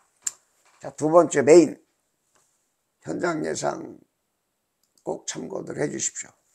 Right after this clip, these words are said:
자, 실망시키지 않겠습니다.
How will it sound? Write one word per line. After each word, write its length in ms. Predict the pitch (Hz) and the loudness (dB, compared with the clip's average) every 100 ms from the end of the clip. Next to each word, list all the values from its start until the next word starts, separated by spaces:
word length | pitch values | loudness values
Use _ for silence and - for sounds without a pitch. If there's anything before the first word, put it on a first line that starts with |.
| - _ - - | -20 _ -20 -20
자, 80 | |
실망시키지 760 | - - - 175 - - - - | -14 -10 -6 -4 -4 -8 -10 -12
않겠습니다. 920 | - - 147 - 107 101 - - 202 | -10 -4 -2 -2 -6 -16 -14 -8 -8